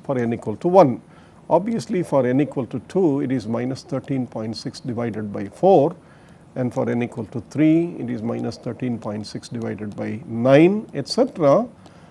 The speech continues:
until n goes to infinity, this energy level is zero. So, if you look at the spectrum of the hydrogen atom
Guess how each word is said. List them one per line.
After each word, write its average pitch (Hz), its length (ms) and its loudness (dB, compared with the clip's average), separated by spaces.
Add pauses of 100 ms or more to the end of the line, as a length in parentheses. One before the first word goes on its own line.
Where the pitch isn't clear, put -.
(140)
until 202 480 2
n 160 240 6
goes 151 300 0
to - 180 -10
infinity, 127 840 -2 (120)
this - 280 -8
energy 113 340 -6
level 101 320 -8
is - 260 -14
zero. 123 380 2 (520)
So, - 140 -4
if 185 160 2
you 185 80 -2
look 208 180 -2
at 247 160 -4
the 180 140 0
spectrum 202 540 -2
of 160 140 4
the 139 80 -6
hydrogen 127 380 -2
atom 143 540 -4